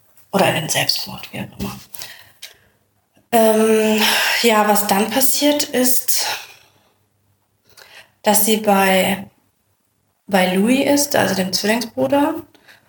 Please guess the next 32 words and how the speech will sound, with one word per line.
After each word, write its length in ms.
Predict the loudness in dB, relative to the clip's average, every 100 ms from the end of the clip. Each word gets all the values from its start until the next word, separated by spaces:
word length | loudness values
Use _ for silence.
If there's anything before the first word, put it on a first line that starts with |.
| _
und 180 | -6 0
der 160 | 2 4
dann 460 | 4 4 2 -2 -12 _ _ _ _ _ _ _ _ _ -2
mit 180 | 0
ihr 140 | 2 0
spricht 520 | 0 0 0 0 -2
und 140 | -2
sagt, 580 | 0 0 -2 -6 -8 -8 _ _ _ _ _ _ _ _ _ _ _ _ _ _ _ _ _ 0
ähm, 600 | 2 2 -2 -6 -8 -12 _ _ _ _ -6
dass, 480 | 0 2 2 2
äh, 400 | 0 0 -2 -6 -10 -16 _ _ _ _ _ _ _ _ _ _ _ -8
dass 160 | -4 -2
sie 80 |
das 160 | -2 0
genossen 500 | 0 0 0 -2 -4
hat, 220 | -4 -6 -4
Sandrine, 720 | 0 0 0 0 0 -2 -8 -10 -4
dass 180 | 0
sie 80 | 0
das 160 | 0 0
auch 280 | 0 0 2
wollte, 540 | 2 2 2 0 0
dass 180 | 0 0
sie 80 | 2
in 160 | 2 4
Wahrheit 340 | 2 2 0
gar 120 | 0
nicht 120 | 0
in 140 | -2 -6
Paul 300 | -2 0 0
verliebt 460 | -2 -2 -2 -4
war, 200 | 0 0